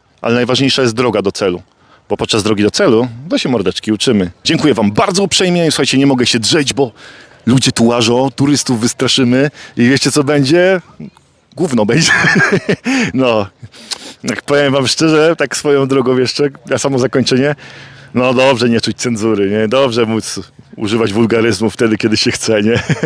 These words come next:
<laughs> Dobrze, dziękuję Wam bardzo uprzejmie. Z tej strony Władca Monet, kanał Krypto Królestwo. Trzymajcie się cieplutko. Na razie, pozdrawiam. Cześć! Cześć! To znowu ja, Władca Monet. Zgadnijcie co? Przejrzałem materiał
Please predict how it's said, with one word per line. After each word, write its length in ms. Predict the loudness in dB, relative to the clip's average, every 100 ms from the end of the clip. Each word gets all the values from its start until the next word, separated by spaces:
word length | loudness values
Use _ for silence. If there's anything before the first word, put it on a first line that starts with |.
| -2 -2 -4 -4
<laughs> 600 | -4 -4 -2 -2 -2 0
Dobrze, 240 | 0 0
dziękuję 320 | 0 0 0
Wam 140 | 2 0
bardzo 220 | 0 -2
uprzejmie. 280 | -2 -2 -4
Z 40 |
tej 100 | -6
strony 220 | -6 -4
Władca 580 | -6 -4 -2 -2 0 0
Monet, 280 | 2 0 -2
kanał 260 | -2 0
Krypto 320 | 0 -2 0 -2
Królestwo. 500 | 0 0 0 -2 -2
Trzymajcie 320 | -2 -4 -4
się 60 |
cieplutko. 460 | -4 -2 -2 -2 -4 -4
Na 100 | -2
razie, 220 | -2 -2 -6
pozdrawiam. 380 | -4 -2 -4 -6 -8
Cześć! 560 | -2 -2 -2 -6 -8 -12 -6
Cześć! 480 | -2 0 -2 -6 -10 -4
To 100 | -2
znowu 260 | 0 0
ja, 280 | 0 0 -4 -8
Władca 360 | -4 -4 -2 0
Monet. 420 | 0 0 -2 -6 -16 -8
Zgadnijcie 480 | -4 -2 0 0 0
co? 260 | 0 -2 -6 -18 -20 -20 -20 _ _ _ _ _ _ _ _ _ -20 -20 -20 -20 -10
Przejrzałem 360 | -2 0 2 0
materiał 440 | 0 2 2 0